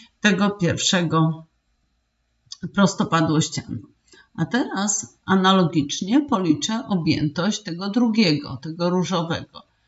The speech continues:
V dwa równa się. Teraz ta krawędź ma dwa x, ta krawędź ma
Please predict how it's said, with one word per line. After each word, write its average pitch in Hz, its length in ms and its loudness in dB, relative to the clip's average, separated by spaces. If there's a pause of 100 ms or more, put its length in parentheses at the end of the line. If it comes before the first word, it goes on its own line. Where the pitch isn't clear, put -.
(240)
V 233 240 6
dwa 170 380 2
równa 165 400 -6
się. - 160 -8 (160)
Teraz 208 420 2
ta 226 140 2
krawędź 156 640 2
ma - 260 -10
dwa - 400 -2 (320)
x, - 380 -18 (640)
ta 226 100 8
krawędź 156 640 -2
ma 165 360 -6